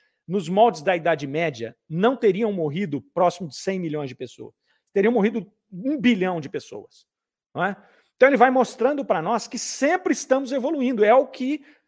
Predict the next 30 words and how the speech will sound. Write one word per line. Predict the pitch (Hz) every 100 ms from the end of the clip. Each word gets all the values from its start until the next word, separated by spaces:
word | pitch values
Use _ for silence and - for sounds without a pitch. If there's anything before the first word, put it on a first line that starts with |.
| -
é, | 190 190 180 185 - 160 151 147 143 135 131
é, |
Santo | - 214 240
Agostinho | 233 - - 285
fala | - 220 285
pra | 285 202
nós | 190 170
no | 170
Evangelho. | 156 135 131 110 _ _ _ _ _ -
Nós | 214
sempre | - 277 302
estamos | 277 - 269 220
evoluindo, | 247 277 220 208
sempre, | - - 262 - 160 113 _ _ _ _
né? | 160 220 233 _ _ _ -
Só | - 277
que |
a | 294
percepção | 277 - 262 247 - 311
que | 302
nós | 233 196
temos, | - 269 220 -
porque | 185 214
nós | 196 185
olhamos | 196 185 208 170
muito | 156 247 226 180
mais, | 180 165 185 170
com | 202
muito | 185 277 247
mais | 190 185 165 - _